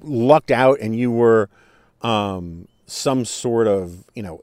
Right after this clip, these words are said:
emperor or courtier or whatever, you know, you played your cards right. But the odds of you ending up being some sort of dirt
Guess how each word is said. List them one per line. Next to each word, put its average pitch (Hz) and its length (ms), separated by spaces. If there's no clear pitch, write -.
emperor 113 840
or 87 100
courtier 120 720
or 113 80
whatever, 131 580
you 160 100
know, 143 100
you 131 140
played 151 260
your 131 100
cards 185 400
right. 90 320
But 117 240
the 123 100
odds 160 380
of 123 100
you 139 220
ending 139 260
up - 180
being 127 360
some 165 400
sort 143 440
of 104 280
dirt 165 260